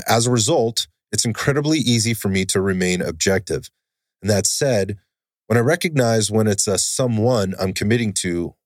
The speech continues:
or investing in, and they approach me the same as I'm approaching them, there's equity and value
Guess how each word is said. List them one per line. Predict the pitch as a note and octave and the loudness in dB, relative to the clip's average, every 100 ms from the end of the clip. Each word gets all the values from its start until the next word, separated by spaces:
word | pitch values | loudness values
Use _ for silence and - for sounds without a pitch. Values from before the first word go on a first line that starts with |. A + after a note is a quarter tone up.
| - | -4
or | F#2+ | -2
investing | E2+ G2+ - F2 | 2 0 0 -4
in, | D#2 D2+ E2 _ _ _ _ - | -8 -10 -12 _ _ _ _ 0
and | G#2+ G2+ | 0 2
they | C3 D#3 | 2 2
approach | C3+ G#2+ B2+ - | 0 0 0 0
me | D3+ D3 | 0 0
the | G#2+ | 0
same | - A#2+ | 0 0
as | G2+ F#2 - | 0 -2 -2
I'm | A2+ A2+ | 0 0
approaching | G2 G#2+ F#2 F2 F#2+ | 0 0 0 -2 0
them, | A#2+ F2 F2+ _ _ _ _ _ - | 2 0 -4 _ _ _ _ _ -2
there's | A#2 - | -2 0
equity | C#3 D3+ B2 G#2 | -2 0 0 0
and | F#2+ | -2
value | E2 A2 A2 F#2+ E2+ | 0 0 2 0 -2